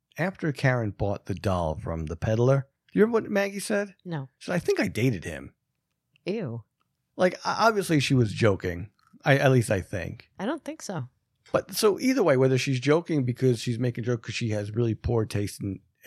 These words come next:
Speaker 1: in ma-, in making really poor, poor decisions in her life, or she's like, "Maybe I really did date that guy who's selling shit from a burned down toy store in the back of an alley." Either way is a great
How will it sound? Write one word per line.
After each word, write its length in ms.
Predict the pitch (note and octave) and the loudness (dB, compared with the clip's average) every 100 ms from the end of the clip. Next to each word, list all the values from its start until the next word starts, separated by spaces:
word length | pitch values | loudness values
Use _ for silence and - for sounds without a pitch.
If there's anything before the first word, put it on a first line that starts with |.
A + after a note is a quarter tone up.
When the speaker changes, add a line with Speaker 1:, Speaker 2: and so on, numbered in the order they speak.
| A2+ | -14
Speaker 1:
in 140 | A#2 A2+ | -8 -6
ma-, 200 | A2+ A#2 | -6 -6
in 220 | A#2+ G#2+ | -6 -4
making 460 | G#2+ G#2 G#2+ G2+ A2 | -6 -6 -6 -8 -4
really 160 | C3+ A#2+ | 2 2
poor, 320 | - - A#2+ | 2 2 2
poor 240 | - B2 A2+ | 2 2 0
decisions 560 | - C3+ B2+ G2 F#2 | 0 2 2 0 -6
in 120 | - G#2 | -6 -6
her 120 | F#2+ | -6
life, 300 | G#2 F#2+ C3 - _ _ _ | -4 -4 -6 -10 _ _ _
or 440 | - A#3+ F3+ B2 E3 _ _ _ _ _ | 4 8 8 6 -2 _ _ _ _ _
she's 160 | - F#3+ | -6 0
like, 120 | E3+ | 4
"Maybe 260 | F#3 G3 G3 | 4 4 0
I 40 | |
really 260 | F#3+ G3+ F#3+ | 2 2 4
did 200 | G#3 F#3 | 4 4
date 240 | F#3 D3+ | 0 0
that 180 | B2+ G2 | -2 -2
guy 180 | G2 F#2+ | -2 -2
who's 220 | G#2 A#2 | 0 -2
selling 540 | - C3+ A#2+ A2+ A2+ A#2 _ _ | 0 -2 -2 -2 -6 -8 _ _
shit 280 | - D#3 - | -4 -4 -2
from 120 | C3+ | -2
a 60 | A2+ | -2
burned 320 | G2 B2+ A#2+ | 2 2 4
down 340 | A#2+ A2+ A2+ A2+ _ _ _ _ | 2 2 -2 -6 _ _ _ _
toy 200 | - D3 | -4 0
store 260 | C#3 A#2 G#2 | 0 -2 -4
in 60 | G2 | -6
the 40 | |
back 240 | G#2 G#2 | -6 -8
of 60 | F#2+ | -6
an 100 | G2 | -2
alley." 420 | C3+ B2 E2 D#2+ _ - | 0 0 -2 -8 _ -4
Either 260 | A#3 G3+ | 0 4
way 400 | D3+ D3+ G#2+ F#2+ - _ | 6 6 2 -4 -12 _
is 140 | D3 C3 | 2 4
a 40 | |
great 360 | B2 C#3 C#3+ | 6 4 2